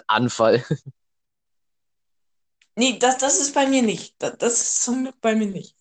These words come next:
Speaker 1: Ich krieg da
Speaker 2: Nee.
Speaker 1: immer einen Anfall vor, keine Ahnung, ich krieg da immer Gänsehaut, weil das so cri-, äh, so irgendwie so komisch sich anfühlt, so cringe sich
Speaker 2: Ja.
Speaker 1: anfühlt.
Speaker 2: Mhm.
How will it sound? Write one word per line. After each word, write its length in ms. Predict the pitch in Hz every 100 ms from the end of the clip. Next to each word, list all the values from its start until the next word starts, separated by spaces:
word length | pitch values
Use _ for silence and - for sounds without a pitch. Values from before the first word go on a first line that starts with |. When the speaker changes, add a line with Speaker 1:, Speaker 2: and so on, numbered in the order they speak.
| -
Speaker 1:
Ich 120 | 151
krieg 200 | 196 190
da 120 | 170
Speaker 2:
Nee. 60 | 165
Speaker 1:
immer 100 | 147
einen 80 | 131
Anfall 400 | 147 156 127 120
vor, 600 | 120 113 110 107 104 104
keine 160 | 107
Ahnung, 140 | 110 101
ich 80 | -
krieg 100 | 127
da 80 |
immer 160 | 107 101
Gänsehaut, 540 | 82 104 107 101 95
weil 100 | 95
das 100 | 95
so 120 | 104 92
cri-, 320 | - 101 78
äh, 300 | 90 98 101
so 140 | 90 - _ _ _ _ - - _ -
irgendwie 220 | 135 135
so 80 | 135
komisch 460 | - 135 131 117 -
sich 180 | 101
anfühlt, 240 | 110 110 104
so 80 | 107
cringe 280 | 113 117 120
sich 240 | 98 90
Speaker 2:
Ja. 80 | 95
Speaker 1:
anfühlt. 400 | 139 135 87 - _ _ _ _ _ _ _ _ _ _ _ _ _ _ _ _ _ -
Speaker 2:
Mhm. 360 | 180 170 190